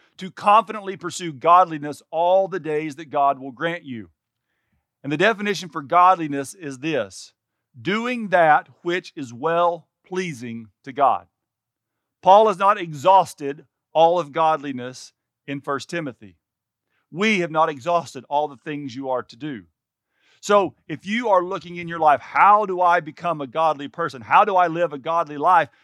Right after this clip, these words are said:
You simply, simply, right, very simply, very easy, do what God tells you to do.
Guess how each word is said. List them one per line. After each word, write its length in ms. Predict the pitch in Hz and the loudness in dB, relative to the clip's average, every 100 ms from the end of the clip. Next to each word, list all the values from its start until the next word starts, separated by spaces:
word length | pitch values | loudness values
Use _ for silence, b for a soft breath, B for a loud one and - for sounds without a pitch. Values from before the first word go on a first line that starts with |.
| _ | _
You 160 | 156 185 | -12 -10
simply, 680 | - 226 254 165 160 214 _ _ _ _ | -6 -6 -6 -6 -6 -6 _ _ _ _
simply, 560 | - 226 233 185 156 | -6 -4 -4 -6 -6
right, 280 | 156 147 190 | 0 0 0
very 340 | 127 127 175 | -8 -6 -4
simply, 460 | 220 - 180 170 175 | -6 -10 -12 -12 -12
very 300 | 139 156 190 | -4 -2 -2
easy, 280 | 151 135 135 _ _ - | -4 -10 -18 _ _ -12
do 180 | 185 202 | -10 -4
what 220 | 175 175 _ 117 | -4 -4 _ -2
God 520 | 175 160 135 147 147 _ _ _ | 2 4 4 0 -6 _ _ _
tells 420 | 202 202 196 143 | -8 -6 -6 -8
you 260 | 123 120 127 _ _ - | -10 -12 -16 _ _ -14
to 80 | |
do. 280 | 208 269 135 | -6 -6 -6